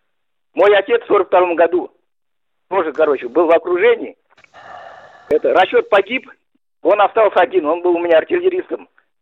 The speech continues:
э, наводчиком семьдесят шестой миллиметровой пушки. Он один в одного, сам заряжал, сам стрелял. Подбил два танка.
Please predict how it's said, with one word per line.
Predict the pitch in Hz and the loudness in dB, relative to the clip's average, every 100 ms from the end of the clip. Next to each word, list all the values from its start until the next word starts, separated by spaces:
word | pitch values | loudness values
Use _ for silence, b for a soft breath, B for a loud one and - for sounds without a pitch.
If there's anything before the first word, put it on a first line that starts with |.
| _ - | _ -8
э, | - | -8
наводчиком | - 147 392 392 - - - | -2 0 2 -2 -6 -10 -4
семьдесят | - - | -4 -4
шестой | - 180 170 | -6 -2 -2
миллиметровой | 165 160 147 170 151 | -4 -6 -2 -2 -2
пушки. | 143 - 104 - _ _ _ _ _ _ _ - | -8 -12 -16 -20 _ _ _ _ _ _ _ -2
Он | 190 190 | 0 -2
один | 185 226 175 | -8 -8 0
в | |
одного, | 165 170 196 190 190 | 0 2 0 2 0
сам | 185 | 0
заряжал, | 175 180 185 196 175 | 2 2 2 2 2
сам | 175 160 | 0 -2
стрелял. | 165 165 190 165 - _ _ _ _ _ _ | -4 0 0 0 -6 _ _ _ _ _ _
Подбил | 165 175 247 202 | -2 0 -2 0
два | 190 | 0
танка. | 196 190 165 - | 2 0 -2 -10